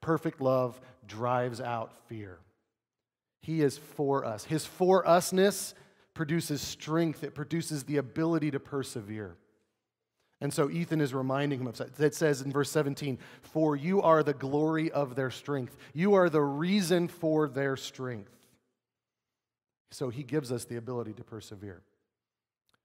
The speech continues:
So we see all four of these. There's one fifth one.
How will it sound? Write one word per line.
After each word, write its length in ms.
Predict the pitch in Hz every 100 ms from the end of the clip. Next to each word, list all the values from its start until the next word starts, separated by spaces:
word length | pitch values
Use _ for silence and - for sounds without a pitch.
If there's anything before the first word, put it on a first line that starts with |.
| _ _
So 120 | 143
we 80 | 143
see 260 | 147 156 - - -
all 220 | 151 165
four 320 | - 160 160
of 80 | 143
these. 380 | 127 123 117 - - _
There's 200 | 135 139
one 300 | 117 143 143
fifth 340 | - - 143 127
one. 240 | 107 98